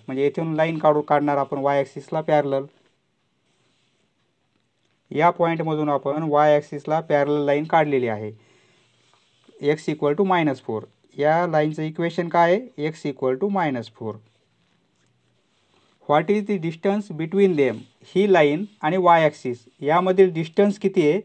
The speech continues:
ते आपल्याला फाइंड आउट करायचं आहे. पहा, डिस्टन्स कधी पण पॉझिटिव्ह असते, प्लसमध्ये असते. पहा, डिस्टन्स किती आहे? झिरोपासून वन, टू, थ्री, फोर, मायनस फोर. परंतु डिस्टन्स आपण प्लसमध्ये घेतो, कारण मोठ्या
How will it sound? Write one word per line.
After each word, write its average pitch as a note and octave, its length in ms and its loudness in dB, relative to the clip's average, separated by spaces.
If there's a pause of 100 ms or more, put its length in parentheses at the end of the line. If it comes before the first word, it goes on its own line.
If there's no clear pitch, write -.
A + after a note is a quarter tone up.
ते E3 80 0
आपल्याला D#3+ 280 0 (100)
फाइंड E3+ 200 -2
आउट C#3 160 2
करायचं A2 340 -6
आहे. G#2+ 100 -10 (560)
पहा, E3 120 6
डिस्टन्स D3+ 640 0 (460)
कधी D3+ 200 4
पण G3 260 4 (380)
पॉझिटिव्ह F3+ 460 6
असते, D3+ 260 -2
प्लसमध्ये E3+ 580 2
असते. A#2+ 340 -4 (340)
पहा, D#3 100 4
डिस्टन्स E3+ 360 0
किती F#3+ 200 2
आहे? D#3+ 240 4 (640)
झिरोपासून E3 640 0 (300)
वन, D#3 460 0 (160)
टू, D#3 300 -6 (120)
थ्री, D3+ 200 -4 (100)
फोर, C#3 320 0 (340)
मायनस E3 380 2
फोर. A2+ 260 -6 (220)
परंतु D#3+ 280 -2
डिस्टन्स E3 420 -2
आपण F#3+ 260 0 (640)
प्लसमध्ये G3 440 4
घेतो, C3 320 -2 (140)
कारण D3 200 -2
मोठ्या E3+ 520 2